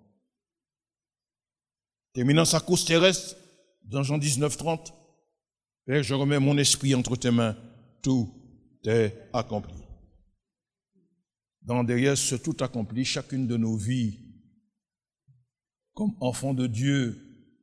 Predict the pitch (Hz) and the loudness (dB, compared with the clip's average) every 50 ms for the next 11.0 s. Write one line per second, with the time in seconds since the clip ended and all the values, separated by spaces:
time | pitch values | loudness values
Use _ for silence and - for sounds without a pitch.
0 | _ _ _ _ _ _ _ - 123 113 - - 131 123 123 120 123 127 120 - | _ _ _ _ _ _ _ -12 -12 -12 -6 -2 0 2 2 2 0 -2 -6 -8
1 | - - 143 139 - - 170 185 165 131 131 123 - 131 120 123 131 131 110 107 | -8 -6 -6 -6 -6 -2 0 0 0 0 -2 -4 -4 -4 -4 -2 -2 -2 -2 0
2 | 143 156 147 135 120 101 95 - - - - - - _ _ _ _ _ _ _ | 2 2 2 2 0 -2 -6 -12 -18 -20 -20 -20 -20 _ _ _ _ _ _ _
3 | _ _ _ _ _ _ _ _ _ _ _ _ _ _ _ _ _ _ _ _ | _ _ _ _ _ _ _ _ _ _ _ _ _ _ _ _ _ _ _ _
4 | _ _ _ - 117 104 - 127 117 123 113 101 131 127 - 120 123 117 - 113 | _ _ _ -12 -10 -6 -6 -4 -4 -2 -4 -4 -4 -6 -6 -6 -6 -4 -4 -2
5 | 104 101 92 85 80 67 - - - - - _ _ _ _ _ _ _ _ _ | -2 -2 -2 -4 -6 -10 -16 -20 -20 -20 -20 _ _ _ _ _ _ _ _ _
6 | _ _ _ - 98 110 117 113 - 127 - - 127 123 - 127 123 120 117 117 | _ _ _ -10 -6 -6 -4 -4 -4 -6 -4 -4 -4 -4 -2 -2 -2 -2 -2 -2
7 | - 120 117 117 113 113 - 117 113 107 117 110 107 107 - - 123 123 123 120 | -2 -2 0 0 0 -2 -2 -4 -4 -2 -2 -2 -2 -4 -4 -4 -2 -2 -2 -2
8 | 123 123 - - - - - _ _ _ _ _ _ _ _ _ _ _ - - | -4 -6 -10 -18 -20 -20 -20 _ _ _ _ _ _ _ _ _ _ _ -12 -6
9 | 113 113 101 117 123 123 123 120 120 120 117 - 123 117 117 107 117 117 - 120 | -4 -2 0 2 2 4 4 2 2 0 0 -2 -2 0 0 0 -2 -2 -2 -4
10 | 113 - 127 104 - 120 110 104 104 - - - 120 127 - - - - - - | -4 -4 -4 -2 0 0 0 0 0 -4 -6 -6 -4 -4 -4 -6 -10 -10 -16 -20